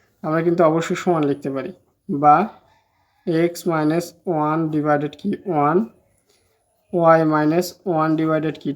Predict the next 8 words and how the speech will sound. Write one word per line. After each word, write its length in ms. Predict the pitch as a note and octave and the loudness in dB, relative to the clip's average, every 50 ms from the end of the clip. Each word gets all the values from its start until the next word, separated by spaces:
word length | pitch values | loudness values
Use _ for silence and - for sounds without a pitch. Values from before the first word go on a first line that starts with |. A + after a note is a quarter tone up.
| - - - | -10 -6 -2
টু 120 | F3+ E3+ F3+ G#3 A#3+ B3 - _ _ _ _ _ - E3+ | 2 2 4 2 2 -2 -8 _ _ _ _ _ -6 -6
equal 260 | D#3+ D#3+ E3+ E3+ E3+ E3+ E3+ | -4 -2 0 0 0 0 0
to 60 | F3 D#3+ D3+ D#3+ - | -2 -4 -4 -4 -2
জেড 220 | D#3 D#3+ E3+ E3+ - F3+ E3 | -2 -2 -2 -2 -2 0 0
মাইনাস 340 | D#3+ D#3 D3+ D3+ D#3 E3 E3+ E3+ - - | 2 2 2 0 0 -2 -4 -6 -8 -6
ওয়ান 200 | F#3 D#3+ D3+ D3+ D#3 D3+ | -4 0 0 0 0 0
ডিভাইডেড 360 | D#3 D#3 D#3+ D#3 D#3 D#3 D3+ - - | 0 0 0 0 0 -2 -6 -8 -12
কি 100 | - - | -14 -14